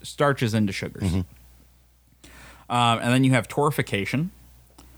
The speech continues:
Speaker 1: um, where you expose the whole grain to an intense heat source, causing moisture in the grain to, uh, turn to steam and pop the grain.
Speaker 2: It's like popcorn.
Speaker 1: Y-, yeah, so think popcorn or puffed rice.
Speaker 2: Mm-hmm.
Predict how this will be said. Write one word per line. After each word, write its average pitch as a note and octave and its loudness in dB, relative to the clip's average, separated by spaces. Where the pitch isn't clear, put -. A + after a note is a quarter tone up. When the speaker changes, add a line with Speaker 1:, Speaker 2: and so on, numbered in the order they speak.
Speaker 1:
um, G#2+ 0
where A#2 2
you A2+ 4
expose C#3 0
the A#2+ 0
whole C#3 2
grain A#2 2
to A#2+ -2
an A2 4
intense A#2+ -4
heat - -6
source, F#2 -4
causing A2 0
moisture A#2+ 2
in C#3+ 2
the C3+ 2
grain A2+ 2
to, G#2 -2
uh, G#2+ 0
turn C3 2
to A2+ 2
steam A#2 0
and G2+ 0
pop A#2+ -4
the G#2+ -4
grain. G2+ -4
Speaker 2:
It's - -12
like B2+ -6
popcorn. B2+ -2
Speaker 1:
Y-, E2 -6
yeah, G#3+ 0
so F3 0
think G#3+ -2
popcorn D3 2
or B2 2
puffed - -4
rice. - -8
Speaker 2:
Mm-hmm. F#2+ -6